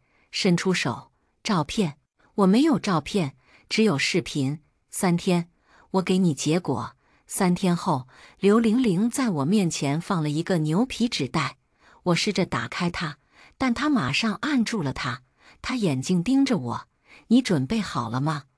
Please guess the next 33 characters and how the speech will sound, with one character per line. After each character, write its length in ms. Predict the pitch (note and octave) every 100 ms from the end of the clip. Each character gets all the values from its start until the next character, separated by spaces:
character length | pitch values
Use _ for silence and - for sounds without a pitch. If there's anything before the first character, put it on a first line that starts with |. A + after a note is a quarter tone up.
| _ _ _ _
我 120 | E3
深 220 | - F3+
呼 180 | E3+ G3+
吸， 340 | - C4+ C#4 _ _ _ -
打 160 | C3
开 220 | B2 F#3+
纸 200 | F3+ C#3
袋。 300 | B2 E3+ C#3+ _ _ _ _
虽 220 | - G3+
然 200 | F3 G#3
我 120 | G3+
心 240 | C#3+ - G3+
里 160 | F3+
有 160 | D#3 C3
些 180 | - F3
预 200 | A3 G#3+
感， 320 | - - - _ _ - -
但 140 | - C4+
是 160 | C4
事 220 | A#3+ - C4+
实 240 | - A3+
摆 240 | - D3
出 180 | - -
来 160 | E3+ C#3+
的 80 | D3
时 160 | -
候， 300 | B2+ C3 A2+ _ _ - -
我 100 | F#3
还 180 | F3 E3+
是 160 | E3+ E3+
惊 260 | - F#3
呆 220 | F#3+ F#3+
了。 200 | F3 D3